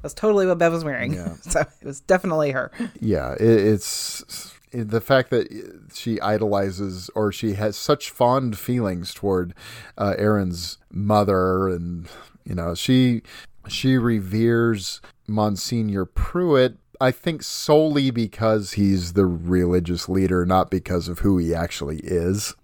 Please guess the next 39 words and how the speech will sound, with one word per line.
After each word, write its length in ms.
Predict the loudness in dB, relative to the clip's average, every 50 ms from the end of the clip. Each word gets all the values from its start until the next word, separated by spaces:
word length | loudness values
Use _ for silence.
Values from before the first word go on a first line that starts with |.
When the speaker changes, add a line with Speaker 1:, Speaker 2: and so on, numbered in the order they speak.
| -16
Speaker 1:
She 180 | -10 -4 -4 -4
proves 380 | -2 0 0 0 0 -2 -2
throughout 260 | 0 2 2 2 4 2
the 140 | 0 -2
show 200 | 2 2 4 4 4
that 260 | 4 2 0 0 -2
the 100 | -2 -2
only 180 | -2 0 -2 -6
people 380 | -4 -4 -4 0 2 0 2
that 220 | 2 0 -2 -2 -10
she 260 | -12 -6 -4 -4 -2
really 300 | 0 0 0 0 0 -2
cares 340 | -4 -4 -4 -4 -2 -2 -6
about 420 | -6 -4 -2 -2 -2 -2 -4 _ -12 _
are 480 | 0 2 2 4 2 2 2 0 -2 -4 _ _ _
other 600 | 6 6 6 6 4 4 4 4 2 0 -2 -4 -14 -6 _
good 240 | 2 2 2 2 -2
Christians, 560 | -4 -4 -4 -4 -2 -2 -2 -2 -2 -4 -4
quote 160 | -4 -2 -2
unquote, 280 | -2 0 0 -2 0 2
like 180 | 0 0 2 4
her. 300 | 4 4 4 4 0 -8 -16 _ -8
Speaker 2:
Yep. 200 | -6 -6 -6 -8 _ -20
Speaker 1:
They're 260 | -14 -4 0 0 2 4
the 100 | 2 2
only 140 | 2 2
ones 300 | 2 2 0 0 -2 0
who 100 | -2 -2
thinks, 340 | 0 2 2 2 2 0 -4 -8 -6 -2
who 140 | 0 0 0
she 240 | 0 -2 -4 -4 -2
thinks 320 | 0 -2 -2 -2 -4 -6
deserves 380 | -10 -8 -2 0 0 0 0 0
to 100 | 0 4
live 260 | 6 6 6 6 4
at 100 | 0 -2
the 140 | 0 0 0
end. 240 | 0 0 -2 -6 -10 _ _ _ -2
Speaker 2:
Yep. 200 | -2 -2 -2